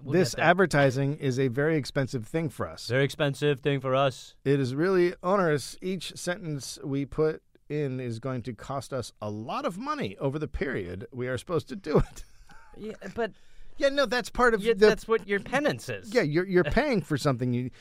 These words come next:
Speaker 2: yeah, okay, so there's a punishment for what you did.
Speaker 1: No,
Speaker 2: And
Speaker 1: we
Speaker 2: this
Speaker 1: weren't
Speaker 2: is
Speaker 1: found guilty.
Speaker 2: This is, okay.
Speaker 1: Thank you.
Speaker 2: In the end, the Trumps just ignored the order and kept discriminating.
Speaker 1: Cool.
Speaker 2: The ads they placed were not what they were supposed to be, and the stats they gave the Urban League were c-,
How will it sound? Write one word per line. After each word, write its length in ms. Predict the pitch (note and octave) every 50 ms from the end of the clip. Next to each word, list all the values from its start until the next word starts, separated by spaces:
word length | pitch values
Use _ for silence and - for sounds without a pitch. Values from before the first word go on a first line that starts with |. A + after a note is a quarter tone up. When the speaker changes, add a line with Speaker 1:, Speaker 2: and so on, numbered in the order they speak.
| - - - - - - _ - - - - - - - - - -
Speaker 2:
yeah, 100 | F3 - -
okay, 180 | - E3 - D2+
so 160 | - - F3
there's 160 | F3 G#3 G#3+
a 80 | A3+ G#3+
punishment 580 | - - - G3+ A3+ B3+ G#3 - F3 D3+ B2+ A2
for 80 | C#3 C#3+
what 160 | C3+ C#3 C#3+
you 80 | C#3 C3+
did. 500 | D3 F#3+ A3 D#3+ A2 F#2+ G2 G2+ G2 C#3+
Speaker 1:
No, 160 | D#3 F3 G#3 B3+ B3
Speaker 2:
And 240 | C4+ D4 A#3 G#3+
Speaker 1:
we 60 | G#3+ G3+
Speaker 2:
this 40 | G3+
Speaker 1:
weren't 100 | G#3+ G#3+
Speaker 2:
is 60 | -
Speaker 1:
found 180 | A3+ A3 A3 G3+
guilty. 460 | G#3 B3+ C4 C4 - F#3+ F3+ E3 - - - - - - - - - - - -
Speaker 2:
This 120 | D3 C#3+
is, 100 | E3+ E3+ D3 - - - -
okay. 220 | A2+ G2+ - - - - - - - - - - - - - - - - - -
Speaker 1:
Thank 200 | A#2 C3+ C3 -
you. 340 | B2+ B2 A#2 A#2 A#2+ A#2 A2 - - - - - -
Speaker 2:
In 140 | A#2 B2 C3
the 80 | C3+
end, 140 | C#3+ D3 C#3+
the 60 | C3
Trumps 280 | G#2 - B2+ A#2+ A2+ -
just 220 | - B2 - -
ignored 320 | A2+ F#2 G2+ G2 G2+ F#2 F2
the 80 | F2
order 240 | E2 D#2+ D#2+ D#2+ F2
and 80 | F2+ -
kept 160 | - F2+ -
discriminating. 600 | F#2+ - - - E2 D2+ D2 D2 D2 D2 D#2 F2+ - - - - - -
Speaker 1:
Cool. 400 | - - A2 A2 A2+ A2+ G#2 - - - - _ -
Speaker 2:
The 120 | - A#2+ C3
ads 220 | C3 C#3+ C#3 -
they 120 | D3 C#3
placed 380 | - - B2 B2 C3+ B2 - A2+
were 100 | G#2+ G#2
not 300 | G#2 G2 G#2 A#2+ - -
what 200 | A2 G#2 G#2+ A#2+
they 120 | G2+ F#2
were 100 | F#2 F#2+
supposed 300 | F2+ - - B2 A#2+ -
to 80 | - F#2+
be, 320 | E2+ F#2 F2 F2 F#2+ F#2+ -
and 240 | F2+ F2+ F2+ F2 F2+
the 60 | F#2
stats 340 | - - A2+ A2 G#2 - -
they 120 | A2 F#2+
gave 240 | F2 F#2+ F#2 F#2 E2+
the 120 | F2+ F#2+
Urban 380 | A#2 G2 G2 A2 G#2 F#2 F#2 F2+
League 240 | F#2 F#2 F#2+ F2+ F2+
were 240 | F2+ F2+ F#2+ F#2 -
c-, 80 | -